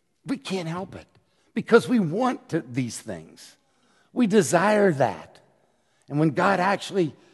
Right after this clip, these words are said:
bends down and uses us, it's kinda like,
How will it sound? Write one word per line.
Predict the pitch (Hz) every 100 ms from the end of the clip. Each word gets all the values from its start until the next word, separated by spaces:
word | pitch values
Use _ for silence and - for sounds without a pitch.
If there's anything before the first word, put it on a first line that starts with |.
| _ _ _ _ _ _ _ -
bends | 113 185 208 190 123
down | 185 202 180 110 107 110 139
and | 143
uses | 160 233 135 135 104
us, | 101 98 -
it's | 156
kinda | - 196 170
like, | 156 151